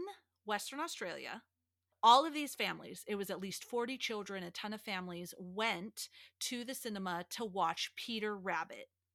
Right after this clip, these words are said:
So that was that family film that was released. So they were all in, and it was in Western Australia, watching Peter Rabbit.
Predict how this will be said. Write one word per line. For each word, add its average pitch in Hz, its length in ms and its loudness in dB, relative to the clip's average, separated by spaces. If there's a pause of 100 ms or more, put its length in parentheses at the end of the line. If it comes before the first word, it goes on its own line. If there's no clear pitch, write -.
(280)
So 196 240 0
that 180 180 4
was 190 120 -4
that 175 200 0
family 240 340 -2
film 214 360 -2
that 196 140 0
was 196 180 -6
released. 196 720 -6
So 190 200 -4
they 214 200 -2
were 269 160 0
all 226 260 2
in, 208 300 -4
and 185 140 -8
it 170 80 -10
was 180 120 -8
in 185 120 -8
Western 180 300 -6
Australia, 175 580 -4 (200)
watching 240 500 6
Peter 220 360 -4
Rabbit. 180 420 0